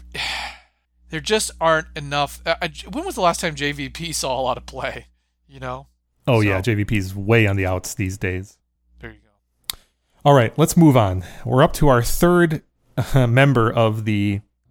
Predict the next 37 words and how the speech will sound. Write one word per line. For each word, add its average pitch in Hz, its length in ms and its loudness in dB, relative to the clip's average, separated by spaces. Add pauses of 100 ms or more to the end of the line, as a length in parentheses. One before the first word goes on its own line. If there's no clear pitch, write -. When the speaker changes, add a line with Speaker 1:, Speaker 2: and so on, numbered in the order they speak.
(180)
Speaker 1:
Cycle? 165 460 -4
Speaker 2:
channel, 120 320 2
Speaker 1:
<laughs> 131 40 -6
Speaker 2:
the 135 100 2
channel 131 340 4
land 117 240 2
cycle, 98 420 -6 (260)
and 123 160 0
the 127 100 6
only 131 280 6
of 110 220 2
the, 107 280 2
the 127 120 0
remaining 120 500 4
of 107 160 -4
the, 104 80 -2 (120)
the 107 100 0
five 101 280 0
we 101 100 -2
will 92 140 -4
discuss. - 360 -6
That 131 160 4
is 104 120 0 (180)
Takenuma 123 640 4
Abandoned 101 480 -2
Mire. 95 420 -8
This 131 140 -2
is 131 80 -4
the 117 60 -4
black 104 240 0
card. 110 220 -10 (840)
Channel 147 520 2
three 147 520 2
B, 110 500 0 (460)
mill 165 280 6
three 220 280 0
cards, 110 680 0